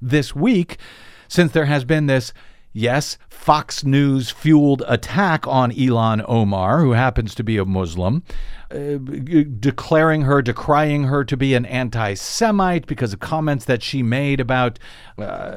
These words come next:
lobbying by aipac and so forth, the American Israel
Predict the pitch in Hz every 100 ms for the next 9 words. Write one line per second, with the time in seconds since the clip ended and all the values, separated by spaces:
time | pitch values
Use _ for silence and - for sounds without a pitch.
0 | 110 110 - 117 117 139 135 135 135 135
1 | 135 107 117 117 113 - 123 147 - 135
2 | 135 - - 127 131 117 131 120 135 123
3 | 117 107 110 113 120 113 107 113 110 107
4 | 98